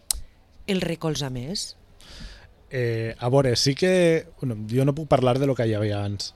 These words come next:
Speaker 2: Sé de sentides, sé l'experiència de l'anterior alcaldessa, que de fet forma part del meu equip,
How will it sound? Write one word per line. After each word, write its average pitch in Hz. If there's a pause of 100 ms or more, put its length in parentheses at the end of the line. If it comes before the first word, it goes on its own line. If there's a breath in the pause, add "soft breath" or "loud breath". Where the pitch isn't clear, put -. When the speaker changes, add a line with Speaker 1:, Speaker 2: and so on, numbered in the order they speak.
Speaker 2:
Sé 127 (140)
de 120
sentides, 120
sé 113
l'experiència 117
de 117
l'anterior 117
alcaldessa, 117
que 123
de 101
fet -
forma 104
part 110
del 110
meu 113
equip, 135